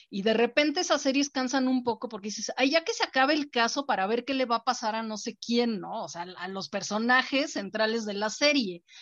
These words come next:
pero aquí la verdad es que los casos como que no te pesan tanto, o sea, sí están bien, están muy bien integrados a la historia y tienen que ver con ellos también, entonces, pues, la verdad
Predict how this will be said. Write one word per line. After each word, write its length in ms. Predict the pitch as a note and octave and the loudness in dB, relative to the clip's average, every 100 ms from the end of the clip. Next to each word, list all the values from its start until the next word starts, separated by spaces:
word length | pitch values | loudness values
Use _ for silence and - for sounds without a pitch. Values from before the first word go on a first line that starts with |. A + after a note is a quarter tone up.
| - | -10
pero 180 | G#3 G3+ | 0 2
aquí 160 | G#3 E4+ | 2 2
la 180 | B4+ | 4
verdad 380 | F4+ A#3 A#3+ C#4 | 4 4 4 2
es 140 | F4 - | 2 -6
que 100 | E4 | -4
los 220 | G3 - | -4 -6
casos 400 | - B3+ E4 D#4+ | -2 -2 -2 -6
como 240 | A3 F#3 | -6 -4
que 80 | G#3 | -4
no 160 | A3+ B3 | -4 -4
te 80 | D4+ | -4
pesan 480 | C#4+ C#4+ D4 B3+ | -2 0 2 0
tanto, 460 | B3 C4 D4 C#4+ A3 | 0 0 0 0 -4
o 80 | F3 | -4
sea, 400 | - F3 E3 E3 - _ | -6 -4 -4 -6 -16 _
sí 100 | - | -6
están 300 | G#3 C4+ C#4 | -2 4 6
bien, 160 | C#4 C#4 | 6 2
están 240 | - B3 | 0 2
muy 180 | C4+ D4+ | 4 4
bien 200 | C#4+ C#4 | 2 4
integrados 880 | C#4+ C#4+ G3 G3 G#3 A3 G#3+ A#3+ F#4 | 4 2 -4 -4 -2 -2 -2 -8 -8
a 60 | E3 | -8
la 120 | E3+ | -8
historia 800 | F#3 - - A3+ G#3+ G#3 G#3 - _ - - | -8 -8 -2 0 0 0 -2 -4 _ -20 -10
y 80 | - | 0
tienen 260 | A#3+ B3+ | 2 4
que 100 | B3+ | 2
ver 200 | B3 B3 | 2 2
con 260 | A#3 F#3+ G#3+ | 0 -2 -2
ellos 400 | G#3+ G#3 A3+ - | -2 -2 -2 -2
también, 440 | E3+ F3 F#3+ G3+ | -6 -6 -8 -8
entonces, 260 | G#3+ G3 - | -10 -12 -12
pues, 140 | F#3+ | -10
la 120 | F#3+ F#3 | -8 -6
verdad 360 | G3 G3+ A#3 | -6 -2 -2